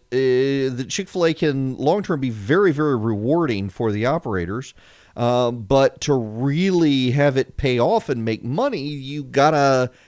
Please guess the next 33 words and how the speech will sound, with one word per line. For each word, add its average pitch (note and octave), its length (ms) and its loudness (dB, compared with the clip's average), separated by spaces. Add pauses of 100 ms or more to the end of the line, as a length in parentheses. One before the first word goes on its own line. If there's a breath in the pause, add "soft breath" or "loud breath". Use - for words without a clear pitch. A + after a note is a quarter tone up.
(140)
actually C#3+ 420 -2
spend D3+ 760 0
six - 320 -8
days D#3 320 0
a B2+ 60 4
week C3 520 -2
working C#3 340 -2
in C#3 140 -2
your B2 180 -2
own B2+ 200 -4
store. - 580 -6 (800)
Um, A2+ 400 -4
and A#2+ 280 -4
some E3+ 160 -2
of E3 60 -2
these C#3 140 -2
stores D#3 400 -2
are, A2+ 260 2
y-, G2 380 -8
see, B2+ 560 -6 (680)
four C#3+ 560 -2
million C#3+ 540 0
dollar C#3+ 440 0
a C3 60 0
years C#3+ 680 -4
in G2 220 -4
sale. B2 460 -4
I A#2 160 2
mean, C#3 160 -2
it's D#3+ 100 -4
just - 300 -6
phenomenal D#3 500 2
numbers. A#2 600 -4